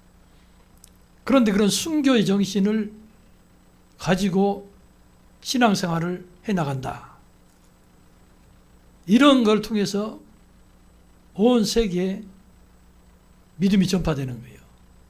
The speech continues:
그래서 팔 장 일 장 팔 절을 읽어보면 먼저 "내가 예수 그리스도를 말미암아 너희 모든 사람에 관하여 내 하나님께 감사함은 너희의 믿음이", 로마 교인들의 믿음이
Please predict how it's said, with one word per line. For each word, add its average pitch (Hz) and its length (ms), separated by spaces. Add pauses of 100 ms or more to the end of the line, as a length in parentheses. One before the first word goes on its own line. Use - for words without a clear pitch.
(540)
그래서 190 480 (680)
팔 214 200
장 202 520 (600)
일 185 200
장 185 320
팔 214 180
절을 185 260
읽어보면 160 320
먼저 175 480 (300)
"내가 190 300
예수 240 240
그리스도를 196 320
말미암아 170 500
너희 180 140
모든 247 380
사람에 208 380
관하여 190 720 (240)
내 165 120
하나님께 214 600 (180)
감사함은 165 640 (240)
너희의 226 520
믿음이", 208 500 (120)
로마 220 300
교인들의 190 400
믿음이 277 500